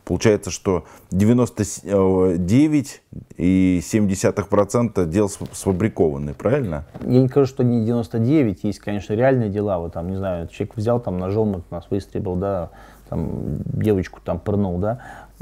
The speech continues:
Speaker 2: Ну, факт есть. Бывают, конечно, ну, то ли он вменяем, не вменяем, это уж второй вопрос, да, но он совершил это противоправное действие.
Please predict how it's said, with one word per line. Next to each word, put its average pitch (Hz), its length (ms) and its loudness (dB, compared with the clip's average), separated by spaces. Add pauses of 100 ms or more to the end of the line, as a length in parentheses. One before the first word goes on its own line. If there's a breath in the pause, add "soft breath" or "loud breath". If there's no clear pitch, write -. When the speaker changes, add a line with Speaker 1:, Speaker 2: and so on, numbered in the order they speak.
(160)
Speaker 2:
Ну, 131 240 4
факт - 400 0
есть. 104 600 -6
Бывают, 107 460 2
конечно, 104 420 -8
ну, 95 220 -8 (880 loud breath)
то 123 100 2
ли 123 60 6
он 120 60 4
вменяем, 113 560 -2
не 104 80 -2
вменяем, 107 440 -2
это 92 120 -12
уж - 60 -16
второй 104 240 -2
вопрос, 92 280 -4
да, 117 120 -2
но 117 140 0
он 95 60 -4
совершил 104 460 -2
это 90 140 -10
противоправное 98 600 -2
действие. 139 440 0